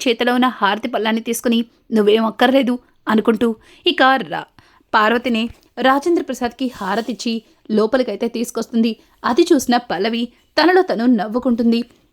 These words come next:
ఇంకా అందరూ కూడా రాజేంద్ర ప్రసాద్ని లోపలికైతే తీసుకొస్తారు. ఆ తర్వాత పల్లవి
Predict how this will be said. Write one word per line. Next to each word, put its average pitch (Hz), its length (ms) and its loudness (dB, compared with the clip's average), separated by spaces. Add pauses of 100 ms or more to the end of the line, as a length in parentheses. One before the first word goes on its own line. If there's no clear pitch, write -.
(100)
ఇంకా 226 320 2 (300)
అందరూ 202 340 0
కూడా 214 300 0 (320)
రాజేంద్ర 302 480 2
ప్రసాద్ని 240 520 -2
లోపలికైతే 208 640 -2
తీసుకొస్తారు. 233 640 -4 (300)
ఆ 294 100 4
తర్వాత 247 640 -4 (540)
పల్లవి 226 420 2